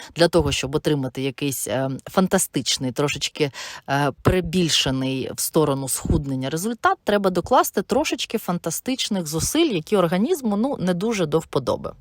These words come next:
Але окей, давайте, е, подумаємо, що, наприклад, дівчина важить там шістдесят п'ять кілограмів,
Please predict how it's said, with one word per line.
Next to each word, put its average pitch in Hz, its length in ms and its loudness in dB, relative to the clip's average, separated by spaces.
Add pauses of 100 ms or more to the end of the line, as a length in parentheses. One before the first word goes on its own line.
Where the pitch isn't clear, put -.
(120)
Але 240 380 8 (120)
окей, 175 320 0
давайте, 135 520 2 (500)
е, 143 80 4
подумаємо, 175 640 2
що, 139 480 0
наприклад, 139 580 0
дівчина 135 400 -4
важить 127 440 2
там 113 280 -4 (480)
шістдесят 139 760 0 (240)
п'ять 302 280 4
кілограмів, 196 680 2